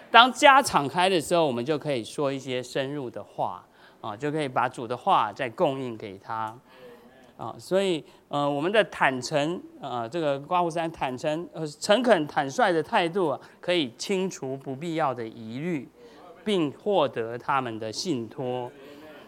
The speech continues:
啊。所以，呃，只有人向我们敞开的时候，我们才能进一步的来得着他们啊。所以有时候我，我有时候也是，呃，现在我也会问说：“哎，那个家的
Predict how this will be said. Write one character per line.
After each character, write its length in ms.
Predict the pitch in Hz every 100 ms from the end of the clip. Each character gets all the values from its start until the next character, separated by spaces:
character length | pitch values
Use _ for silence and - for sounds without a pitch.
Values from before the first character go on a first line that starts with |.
| - -
啊。 220 | 123 107 120 -
所 280 | - 185
以， 220 | 208 175 131 - -
呃， 340 | 139 139 131 131 -
只 160 | -
有 160 | 262 180
人 260 | 151 151 185
向 220 | - 220
我 60 |
们 120 | 165 165
敞 220 | 160 135
开 220 | 120 180
的 120 | 170
时 200 | 127 147
候， 140 | 165 156
我 60 |
们 100 | 127
才 140 | 123 139
能 160 | 131
进 280 | 135 254 165
一 80 | 147
步 260 | 170 185
的 160 | 131 113
来 240 | 107 113
得 260 | 120 135 123
着 300 | 151 113 113
他 240 | - 139
们 380 | 135 104 98 107 - - - - - - - -
啊。 160 | 107 104
所 200 | - 196
以 60 | 220
有 120 | 175
时 80 | 190
候 140 | 226
我， 240 | 180 131 -
我 120 | 175 247
有 140 | 170
时 80 | 190
候 60 |
也 120 | 202 151
是， 280 | 214 190 - - -
呃， 220 | 131 127
现 220 | - 208
在 100 | 202
我 240 | 147 135 123 - _ _ -
也 220 | 147 127
会 220 | 180 185
问 260 | 170 190 156
说 120 | 160
：“哎， 100 | 175 175 - -
那 100 | 220
个 60 |
家 440 | 180 175 175 175 180 175
的 280 | - 143 131